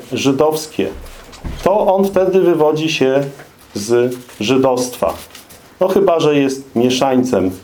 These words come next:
to wtedy trochę z pogan, trochę z Żydów. Ja o takiej osobie nie wiem. Więc jeżeli, y, nie ma wśród nas nikogo z Żydów,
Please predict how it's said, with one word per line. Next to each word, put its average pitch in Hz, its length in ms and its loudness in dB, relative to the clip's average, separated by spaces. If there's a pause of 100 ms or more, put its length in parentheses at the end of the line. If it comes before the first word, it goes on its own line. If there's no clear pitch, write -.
(280)
to 110 80 0
wtedy 104 360 0
trochę 113 340 0
z - 60 -6
pogan, 123 440 0
trochę 101 440 0 (120)
z 104 80 -2
Żydów. 107 480 -2 (580)
Ja 262 300 2 (400)
o 117 60 2
takiej 117 380 2
osobie 113 400 2
nie 165 200 2
wiem. 80 240 -4 (640)
Więc 110 380 0
jeżeli, 139 640 2 (720)
y, 110 280 2 (380)
nie 160 200 4
ma 139 300 2 (120)
wśród 143 320 0
nas 143 300 2
nikogo 147 600 2 (160)
z 127 100 -4
Żydów, 156 460 2